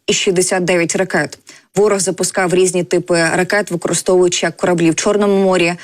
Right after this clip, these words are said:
так і стратегічну авіацію. Силам П П О вдалося тоді знищити сорок п'ять крилатих ракет, ще дві були локально втрачені, і знешкодити двісті шістдесят шість безпілотників ворога. Під атакою ворога опинилися тринадцять регіонів України: а саме Київ,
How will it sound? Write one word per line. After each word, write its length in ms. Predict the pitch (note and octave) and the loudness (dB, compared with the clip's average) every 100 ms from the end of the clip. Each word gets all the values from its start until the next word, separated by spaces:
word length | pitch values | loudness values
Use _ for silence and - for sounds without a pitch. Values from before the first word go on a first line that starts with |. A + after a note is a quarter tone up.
| - _ | -18 _
так 180 | F#3+ F3+ | -2 -2
і 40 | |
стратегічну 580 | - E3 F3 F#3+ - G#3 | -2 -2 0 0 0 0
авіацію. 680 | F#3+ F#3+ F3+ F3 F3+ E3+ D#3+ - | 2 0 -2 -2 -2 -2 -4 -12
Силам 500 | - - G#3+ G3+ F3 | -10 0 0 2 -2
П 140 | E3+ F#3+ | -2 -2
П 120 | G3+ | 2
О 60 | G3 | 2
вдалося 420 | F3+ F3 F3 F3 | 2 0 0 -2
тоді 200 | F#3 F3+ | 0 2
знищити 460 | F3 F#3+ - - | 0 -2 -2 -2
сорок 280 | F3+ F#3+ F3+ | 0 0 -2
п'ять 280 | - G3 D#3+ | -2 -2 -2
крилатих 420 | - D#3+ D3+ F3 | -2 -2 -2 -2
ракет, 300 | F#3 G3 G3+ | -2 0 -2
ще 220 | F#3+ - | -2 -2
дві 200 | F#3+ E3+ | 0 0
були 240 | F3 E3 D#3+ | 0 0 0
локально 420 | D#3+ E3 E3 E3 | 0 0 0 0
втрачені, 580 | D#3+ G3 G3 - F#3+ F#3 - - - | -2 -2 -2 0 0 0 -4 -10 -2
і 80 | |
знешкодити 580 | G#3+ G#3 - G3 F#3+ F#3+ | 0 0 0 0 2 2
двісті 440 | E3+ E3 G3+ - G3+ | 0 0 0 0 -4
шістдесят 460 | - E3+ F3 E3 | 0 0 0 -2
шість 420 | - F#3 F#3 - | -2 0 0 0
безпілотників 720 | F3+ F3+ - F3+ E3+ F3+ F3 E3+ | -2 -2 0 0 2 0 0 2
ворога. 360 | F#3 E3 E3 - - - - _ | 2 0 -4 -8 -8 -12 -16 _
Під 120 | G#3 | 0
атакою 500 | G3+ G#3+ G3+ G3 F3 | 0 -2 0 0 0
ворога 580 | D#3+ G3 F#3 F3 D#3+ D#3 _ | 2 2 2 0 -2 -4 _
опинилися 540 | F3 G3+ F#3 E3+ - | -2 0 2 0 -2
тринадцять 420 | E3 F3 E3 - | -2 0 0 -2
регіонів 480 | F3+ E3+ F3 E3+ E3+ | -2 0 2 2 0
України: 480 | F#3 F#3 G3 G#3 G#3+ F3+ | -2 -2 2 2 2 0
а 20 | |
саме 280 | - D#3+ D#3+ | -2 -4 -4
Київ, 440 | - G#3 F#3+ D#3+ | 0 2 2 -2